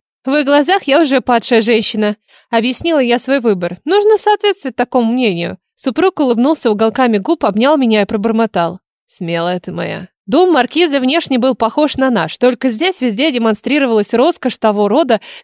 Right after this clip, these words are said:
к которому принадлежала Гидия Ларнейская. Золото, серебро, драгоценные камни в обстановке раздражали.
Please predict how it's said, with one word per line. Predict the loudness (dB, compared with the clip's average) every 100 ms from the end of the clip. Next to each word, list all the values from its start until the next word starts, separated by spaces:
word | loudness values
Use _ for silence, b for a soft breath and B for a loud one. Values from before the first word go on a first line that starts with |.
| _
к |
которому | -4 0 2 2 2 0
принадлежала | 0 0 0 2 2 4 2
Гидия | 0 -2 0 0
Ларнейская. | 2 0 0 0 -4 -6 -8 -8 _ B B
Золото, | -4 0 2 2 0 0 0
серебро, | 0 0 2 2 4
драгоценные | 2 0 0 0 2 2
камни | 2 2 2
в | 0
обстановке | 0 0 0 0 -4
раздражали. | -2 0 2 2 0 -2